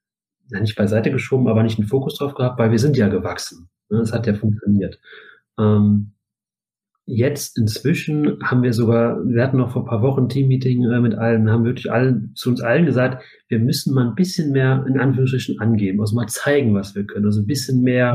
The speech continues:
rausgehen, ähm, weil wir es wirklich gemerkt haben,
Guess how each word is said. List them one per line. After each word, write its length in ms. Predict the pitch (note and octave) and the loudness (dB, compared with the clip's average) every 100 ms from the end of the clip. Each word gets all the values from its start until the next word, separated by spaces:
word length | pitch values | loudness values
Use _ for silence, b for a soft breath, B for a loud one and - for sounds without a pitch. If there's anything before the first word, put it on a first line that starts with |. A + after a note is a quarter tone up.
| A2+ | 0
rausgehen, 640 | A2+ A#2+ A#2 - G#2 G2+ B B B B B | 0 2 0 -2 0 0 B B B B B
ähm, 320 | B2 A2+ A2 A2 | -4 0 2 2
weil 140 | A#2+ | 2
wir 60 | C3 | 0
es 100 | C3 | -2
wirklich 260 | C3 - | -6 -6
gemerkt 380 | - A#2 B2 B2 | -2 0 0 -2
haben, 360 | A2+ A2+ B2+ | -2 0 -2